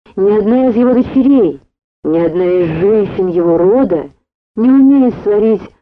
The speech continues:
бхановую кашу, как её варивала Шакатани. Как она стряпала! И какой молодой была последняя его молодая жена.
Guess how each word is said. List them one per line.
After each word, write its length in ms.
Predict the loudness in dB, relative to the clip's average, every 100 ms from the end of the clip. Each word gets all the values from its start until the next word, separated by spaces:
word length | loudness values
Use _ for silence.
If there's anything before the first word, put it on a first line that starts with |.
| _
бхановую 880 | -8 -8 -6 -8 -4 -4 -2 0 -2
кашу, 680 | -2 -4 -4 -6 -6 -6 -6 _ _
как 200 | -10 -4
её 400 | -2 0 -2 -2
варивала 1000 | -6 -6 -6 -2 0 0 0 -2 -2 -8 _ _
Шакатани. 960 | -12 -10 -10 -10 -8 -8 -8 -12 -16 _ _ _ _ _ _ _ _ _
Как 360 | -8 -4 -4 -4
она 300 | -4 -4 -6
стряпала! 800 | -10 -6 -4 -4 -8 -10 -12 -12 -18 _ _ _ _ _ -6
И 100 | -4
какой 300 | -2 0 0
молодой 640 | 0 0 0 0 0 0
была 440 | 0 0 -2 -8 -16 _ _ _
последняя 920 | -14 -12 -8 -2 0 2 0 -2 -2 -2
его 480 | -2 -2 -2 -4 -12 _ _ _
молодая 680 | -4 -2 -4 -4 -4 -4 -6
жена. 420 | -6 -8 -10